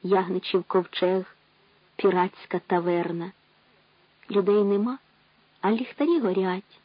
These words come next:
підвішені на бортах. Ліхтарі старовинної форми. Такі тьмаві світильники, певне, стерегли колись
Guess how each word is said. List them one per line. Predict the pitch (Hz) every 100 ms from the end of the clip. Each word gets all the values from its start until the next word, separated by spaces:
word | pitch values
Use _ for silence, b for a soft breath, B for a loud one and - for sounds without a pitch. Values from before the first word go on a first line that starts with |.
| _ -
підвішені | 180 175 190 - 185
на | 180
бортах. | 170 185 - 180 185 - - _ _ _ _ _ _ _ -
Ліхтарі | - 190 - 170 165 233 285 -
старовинної | - 196 175 185 202 190 185
форми. | 185 - 175 180 170 175 - _ _ _ _ _ _ _
Такі | - 180 208
тьмаві | 202 - 196 214 202 196 -
світильники, | 190 - 240 269 220 190 - 185 _ b b b
певне, | - 240 254 247
стерегли | - 208 202 220 294
колись | - 226 247 -